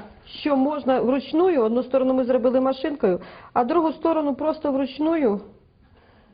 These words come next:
прошиваємо. Цей варіант, е, от, е, якраз от таким Дуже робиться варіантом швидше, чим машинкою.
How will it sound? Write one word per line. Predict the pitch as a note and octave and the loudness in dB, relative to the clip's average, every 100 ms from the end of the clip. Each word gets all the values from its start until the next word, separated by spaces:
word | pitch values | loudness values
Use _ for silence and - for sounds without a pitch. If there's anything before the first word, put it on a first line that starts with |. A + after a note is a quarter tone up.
| _ _ _ _ _ _ _ _ _ _ - - _ _ _ - _ _ _ _ _ _ _ _ _ _ | _ _ _ _ _ _ _ _ _ _ -20 -20 _ _ _ -20 _ _ _ _ _ _ _ _ _ _
прошиваємо. | A3+ B3 B3+ C#4+ D4 D#4 D4 G#3 F3+ F#3 F3+ - _ _ _ _ _ _ _ _ _ _ _ _ _ _ _ _ _ - - _ | -2 -2 -2 -2 0 -2 0 -2 -2 -6 -8 -20 _ _ _ _ _ _ _ _ _ _ _ _ _ _ _ _ _ -20 -20 _
Цей | - D4 | -6 -2
варіант, | D#4 D#4 D#4+ D#4 C#4 | -2 0 0 0 0
е, | A3 E3+ | 2 2
от, | G#3+ F#3+ | -2 -6
е, | C3+ D3 G#3 G#3 | -4 0 0 0
якраз | - A#3+ C4 C4 C4 | 0 0 2 0 0
от | C4 | -2
таким | C4 C#4+ C#4+ B3 - - _ _ _ | -4 -2 -2 -2 -6 -20 _ _ _
Дуже | G3+ B3 B3+ B3+ - | -2 0 2 2 2
робиться | A#3+ A3 A3 B3+ | 0 2 0 2
варіантом | B3 B3 B3 B3 A#3+ | 2 2 0 -2 -4
швидше, | A3+ C4 D4+ - A3+ | -2 -4 -4 0 0
чим | G#3+ - A#3 | 0 0 0
машинкою. | A#3 A#3 - G#3 F#3 F3+ F#3 F3 F#3 | 2 -2 -2 -2 -2 -2 -4 -2 -4